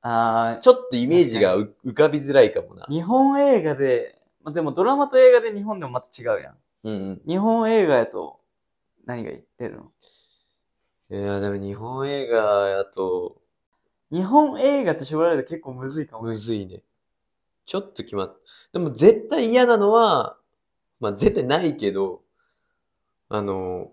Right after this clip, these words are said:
Speaker 2: 学園ドラマ、ドラ-、学園映画とかは嫌だ。
Speaker 1: あー。
Speaker 2: あの、青春とかは嫌だ。
Speaker 1: あー。
Speaker 2: うん。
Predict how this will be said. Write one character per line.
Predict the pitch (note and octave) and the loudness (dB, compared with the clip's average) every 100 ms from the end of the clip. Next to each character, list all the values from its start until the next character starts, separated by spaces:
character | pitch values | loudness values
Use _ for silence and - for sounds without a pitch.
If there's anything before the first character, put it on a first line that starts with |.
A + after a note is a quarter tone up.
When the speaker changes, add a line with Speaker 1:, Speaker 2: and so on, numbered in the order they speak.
| - | -10
Speaker 2:
学 | - - F#3 | -8 -4 -2
園 | G3 F#3+ F#3+ F#3+ | -2 -4 -8 -4
ド | E3+ | -2
ラ | E3+ | 0
マ、 | D3+ - - _ | -2 -8 -12 _
ド | A#2 | 0
ラ-、 | C#3 | 0
学 | C3+ B2+ F3+ | 2 -2 -4
園 | F#3+ | -4
映 | F#3+ | 0
画 | G3+ | 0
と | - | -2
か | C#3 | -4
は | G#2 | -4
嫌 | F#2+ | -4
だ。 | G2 - - _ | -6 -12 -18 _
Speaker 1:
あ | A#2 | -12
ー。 | |
Speaker 2:
あ | G#2+ | -8
の、 | G2 | -4
青 | G#2 D3+ D3+ | 4 6 6
春 | G#2+ - | 2 -2
と | A2+ | 2
か | G2 | 2
は | F#2 | 2
嫌 | F#2 F2+ | -2 -6
だ。 | - | -8
Speaker 1:
あ | A#2 A2+ A2 A2 | -10 -10 -10 -8
ー。 | G#2 | -8
Speaker 2:
う | F#2 F2+ | -8 -10
ん。 | G2+ | -16